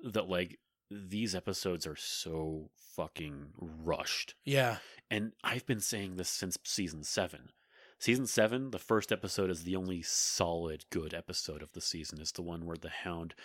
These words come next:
Speaker 1: goes to the house where he killed the dad and sees the dad and his daughter's dead body, uh, and he's, it's, he's fucked up about it.
Speaker 2: Yeah.
Speaker 1: That's a really good episode, really solid tone. The rest of the season, it is, like, this just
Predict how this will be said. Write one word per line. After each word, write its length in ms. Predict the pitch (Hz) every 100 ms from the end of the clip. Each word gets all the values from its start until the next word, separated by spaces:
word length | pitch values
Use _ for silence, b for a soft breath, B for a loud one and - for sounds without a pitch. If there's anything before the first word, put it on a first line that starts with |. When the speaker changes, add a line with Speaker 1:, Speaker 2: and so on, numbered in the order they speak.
| - - -
Speaker 1:
goes 180 | - 87
to 80 | 92
the 100 | 85
house 360 | 85 82 80
where 80 | 85
he 100 | 92
killed 340 | - - 85 80
the 60 |
dad 380 | 78 82 80 78
and 100 | 80
sees 240 | - 90
the 120 | - 82
dad 240 | 82 80
and 100 | 80
his 140 | 82 -
daughter's 340 | 80 78 78
dead 240 | 87 82 90 -
body, 480 | 78 78 78 78 - - - - - _
uh, 320 | 85 85 80 85
and 180 | 92 85
he's, 400 | 90 85 78 - - _ _ _ _
it's, 200 | - - -
he's 180 | 107 -
fucked 320 | - 90 -
up 100 | 82
about 300 | 76 76 71
it. 80 | 76 _
Speaker 2:
Yeah. 240 | 135 123 107
Speaker 1:
That's 180 | - 95
a 60 | 92
really 320 | 82 98 85
good 180 | 87 80
episode, 640 | 80 82 - 82 78 82
really 240 | 98 87
solid 640 | 82 - - 82 82 80 - _ _
tone. 480 | - 87 82 80 82 - - _
The 80 | 87
rest 320 | 78 92 -
of 80 | 104
the 60 | 98
season, 420 | - 101 113 127 _ _ _
it 140 | 95
is, 180 | 90 87
like, 160 | 87 80
this 600 | 78 82 78 - - - -
just 240 | 92 -